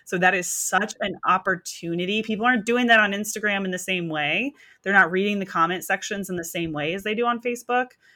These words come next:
So just making sure that your personal profile is optimized to point people to your group is, like, gold.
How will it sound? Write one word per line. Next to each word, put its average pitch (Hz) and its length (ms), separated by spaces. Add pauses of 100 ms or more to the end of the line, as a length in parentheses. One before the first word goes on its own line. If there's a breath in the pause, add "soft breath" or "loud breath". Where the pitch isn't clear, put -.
(200 soft breath)
So 190 340
just 175 220
making 180 300
sure 180 180
that 170 80
your 156 140
personal 160 420
profile 160 500
is 143 240
optimized 196 800 (120)
to 180 120
point 175 480
people 151 380
to 160 760 (220)
your 196 240
group 214 420 (640 loud breath)
is, 170 160
like, 147 300 (180)
gold. 117 520